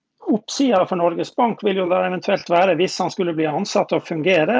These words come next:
at han gjør det veldig bra. Men nedsida, gitt alt vi vet, er,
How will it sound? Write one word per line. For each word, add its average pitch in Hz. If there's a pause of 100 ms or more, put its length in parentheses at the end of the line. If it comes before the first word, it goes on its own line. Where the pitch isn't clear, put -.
(120)
at 196
han 175
gjør 175
det 156
veldig 160
bra. 214 (500)
Men 175
nedsida, 202
gitt 160
alt 170
vi 175
vet, 208
er, 175